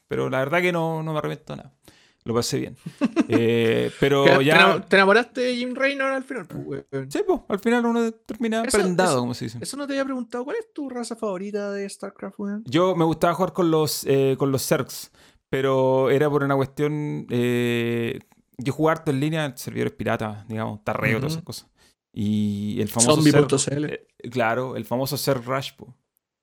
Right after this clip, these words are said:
Speaker 1: El s-, el
Speaker 2: Ah, sí, po,
Speaker 1: y
Speaker 2: rápido.
Speaker 1: después había, había otro más que era con la, o no, con otras unidades que eran un poquito más avanzadas, pero igual era rápido. No, me gustaba jugar con los Zerg,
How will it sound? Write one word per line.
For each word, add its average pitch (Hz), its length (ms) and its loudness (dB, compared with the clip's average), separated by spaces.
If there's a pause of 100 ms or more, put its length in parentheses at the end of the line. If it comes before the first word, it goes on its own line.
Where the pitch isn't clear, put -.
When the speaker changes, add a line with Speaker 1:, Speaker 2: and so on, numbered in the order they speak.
(140)
Speaker 1:
El 120 120 -2
s-, - 300 -10
el 107 220 -4
Speaker 2:
Ah, 117 300 4
sí, 113 280 -2
po, 120 140 -2
Speaker 1:
y 101 40 -6
Speaker 2:
rápido. 120 360 4
Speaker 1:
después 151 260 2
había, 143 360 4
había 143 240 4
otro 151 160 0
más 165 220 2
que 160 100 -4
era 147 120 2
con 139 200 -2
la, 135 200 2
o 131 120 0
no, 131 240 -4
con 131 120 0
otras 143 200 0
unidades 160 260 -2
que 156 80 -8
eran 147 80 -8
un 135 60 -12
poquito 147 180 -6
más 147 60 -2
avanzadas, 143 300 -2
pero 139 100 0
igual 123 180 0
era 131 140 -2
rápido. 131 260 -6 (220)
No, 170 140 4
me 233 60 2
gustaba 247 260 2
jugar 240 180 0
con 240 100 -2
los 226 140 2
Zerg, 196 180 0